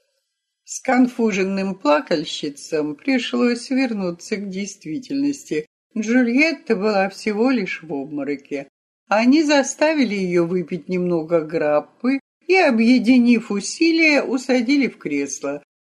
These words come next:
Когда же законная супруга Торчини не пришла в себя, они осыпали ее вопросами.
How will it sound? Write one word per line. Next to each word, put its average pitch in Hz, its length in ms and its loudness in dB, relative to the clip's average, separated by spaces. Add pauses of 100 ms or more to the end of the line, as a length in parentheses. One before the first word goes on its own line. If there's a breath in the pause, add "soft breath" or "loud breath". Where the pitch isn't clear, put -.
Когда 254 500 2
же 180 160 -4
законная 233 680 2
супруга 226 680 -2
Торчини 233 640 0
не 180 160 -4
пришла 196 500 0
в - 80 -12
себя, 226 560 -2 (240 loud breath)
они 247 300 2
осыпали 269 920 0
ее 202 760 0
вопросами. 143 1160 -4